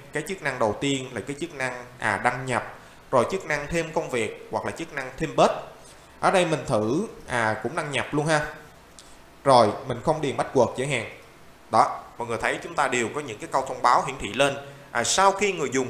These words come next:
họ thực hiện một cái hành động nào đó, thì có thể là hành động, à, đăng nhập thành công, hành động thêm mới một công việc,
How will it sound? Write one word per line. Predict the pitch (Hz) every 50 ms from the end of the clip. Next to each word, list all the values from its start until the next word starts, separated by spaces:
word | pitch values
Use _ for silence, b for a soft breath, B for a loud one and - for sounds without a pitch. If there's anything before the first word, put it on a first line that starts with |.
| 110 - -
họ | - 101 107 -
thực | - - -
hiện | - 113 104 98 -
một | 98 - -
cái | 160
hành | 156 123 107
động | 107 101 104 113
nào | 107 107
đó, | 110 117 143 143 - - B B B B B B B -
thì | - 160
có | 156 - 240
thể | 240 - 135 127 170
là | 196 -
hành | - 139 131 127
động, | 127 107 104 107 110 113 123 - - - -
à, | - 127 117 110
đăng | 143 165 165 151
nhập | 131 - -
thành | - 123 113 107 -
công, | 156 160 160 160 160 156 143 B B B B
hành | - 143 131 123 117
động | 107 95 - - -
thêm | 175 180 170 170
mới | 170 180 226 -
một | - - -
công | 151 156 147
việc, | 139 117 104 - - - -